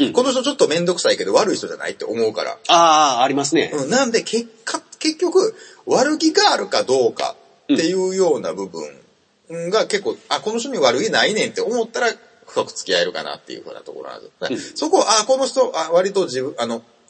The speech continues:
Speaker 2: 割と自分に悪意持ってる。悪意持ってるっていう風なのはなかなかないけど、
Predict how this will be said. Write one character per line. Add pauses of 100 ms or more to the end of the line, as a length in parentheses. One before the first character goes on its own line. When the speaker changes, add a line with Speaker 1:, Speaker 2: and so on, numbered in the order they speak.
(800)
Speaker 2:
割
と
自
分
に (280)
悪
意
持
っ
て
る。
悪
意
持
っ
て
る
っ
て
い
う
風
な
の
は
な
か
な
か
な
い
け
ど、